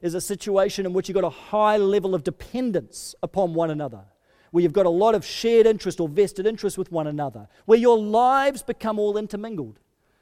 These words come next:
with one another. You really open your lives up to one another. And there, there's a cementing that happens. There's a glue that binds your lives together. It's not every relationship. It may just be the one or the two or the three closest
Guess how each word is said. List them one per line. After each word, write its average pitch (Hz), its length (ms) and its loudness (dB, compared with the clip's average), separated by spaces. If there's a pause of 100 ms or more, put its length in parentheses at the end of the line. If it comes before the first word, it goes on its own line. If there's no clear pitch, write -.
with 175 160 -6
one 170 160 -2
another. 120 300 -8 (260)
You 160 80 -6
really 208 200 0
open 220 300 2
your 202 140 -2
lives 190 340 -2
up - 320 -8
to 147 300 -4 (240)
one 170 180 -2
another. 151 300 -6
And 170 120 -2
there, 214 100 0
there's 190 280 -2
a 190 80 -2
cementing 175 880 -6 (360)
that 151 100 -2
happens. 156 500 -2
There's 175 180 -4
a 180 60 -4
glue 160 640 0 (260)
that 160 180 -6
binds 202 400 0
your 185 100 0
lives 180 320 0
together. 170 300 0
It's - 120 -10
not 226 200 2
every 277 240 0
relationship. 233 720 0
It 160 120 -6
may 262 180 4
just 262 220 -8
be 247 120 -6
the 214 80 -2
one 202 480 0
or 175 180 -8
the 185 60 -6
two 190 480 -4
or 165 100 -8
the 165 80 -6
three 226 680 -8
closest - 720 -8